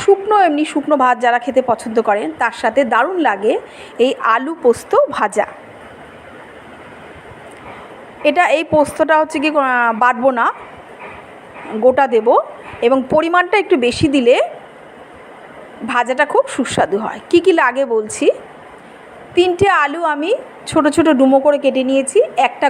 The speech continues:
গোটা পেঁয়াজ কুচিয়ে নিয়েছি, তিন চারটে কাঁচা লঙ্কা নিয়েছি গোটা, চিড়ে নিয়েছি, আর পোস্ত।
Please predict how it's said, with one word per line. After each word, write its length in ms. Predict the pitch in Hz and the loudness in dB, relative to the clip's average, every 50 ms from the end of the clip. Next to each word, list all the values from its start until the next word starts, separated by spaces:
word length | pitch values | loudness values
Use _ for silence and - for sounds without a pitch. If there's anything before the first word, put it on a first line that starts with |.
| 233 247 | 2 2
গোটা 220 | 269 - 277 262 254 254 | 0 2 2 0 0 0
পেঁয়াজ 260 | - 254 233 233 240 240 - | 0 0 0 0 -2 -4 -6
কুচিয়ে 280 | - 269 - - 311 302 285 | -8 -6 -2 0 2 4 4
নিয়েছি, 300 | 302 311 311 294 - - - - - - - - - - - - - - - - - - - - - - | 4 2 2 0 2 0 0 0 -2 -10 -18 -20 -20 -20 -20 -20 -20 -20 -20 -20 -20 -20 -20 -20 -8 -2
তিন 140 | - 349 370 349 349 | -2 0 0 0 0
চারটে 280 | 392 359 349 359 320 269 269 | 0 0 0 0 0 0 0
কাঁচা 240 | 262 240 240 - 269 269 | 0 -2 0 0 0 0
লঙ্কা 240 | 277 269 277 262 311 302 277 | 0 0 0 0 0 0 0
নিয়েছি 300 | 302 311 311 302 - 403 453 494 320 | -2 -6 -6 -2 2 2 2 4 4
গোটা, 240 | 247 226 226 311 339 - - - - - - - - - - | 2 0 2 2 0 0 -2 -8 -18 -20 -20 -20 -20 -10 -2
চিড়ে 240 | - 359 349 349 330 285 269 | 0 2 2 4 2 2 2
নিয়েছি, 340 | 254 226 208 - - 359 427 - - - - - - - - - - - - - - - - - - - - - - - - 262 | 0 -2 -4 -2 0 0 0 0 -2 -10 -20 -20 -20 -20 -20 -20 -20 -20 -20 -20 -20 -20 -20 -20 -20 -20 -20 -12 -4 0 0 0
আর 80 | 359 - - - | 0 0 -2 -2
পোস্ত। 360 | - 262 220 - - - - | 0 0 0 0 -4 -10 -6